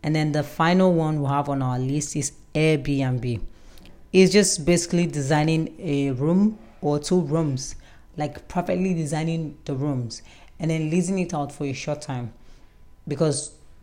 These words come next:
think about it, mo-, these days people don't want to go to a hotel because it's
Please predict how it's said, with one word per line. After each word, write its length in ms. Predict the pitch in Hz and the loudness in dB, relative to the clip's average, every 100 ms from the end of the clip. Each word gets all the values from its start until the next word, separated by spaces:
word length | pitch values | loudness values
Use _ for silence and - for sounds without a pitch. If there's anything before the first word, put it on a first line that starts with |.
| - - - - - - | -20 -20 -20 -20 -20 -4
think 180 | 220 220 | 0 0
about 320 | 151 156 156 | 0 -2 -2
it, 160 | 131 156 | -6 -4
mo-, 320 | 156 180 196 | 0 2 0
these 240 | 165 220 | 0 0
days 240 | 165 165 - | 2 -2 -2
people 300 | 185 214 185 | -2 0 0
don't 160 | 180 | 0
want 160 | 165 165 | 0 -4
to 80 | 156 | -6
go 100 | 156 | -6
to 280 | 160 139 156 | -4 -6 -4
a 20 | |
hotel 560 | 139 139 120 - 147 | -4 -4 -4 -4 -4
because 400 | 127 131 143 127 | -4 -6 -6 -6
it's 320 | 139 - - | -6 -8 -10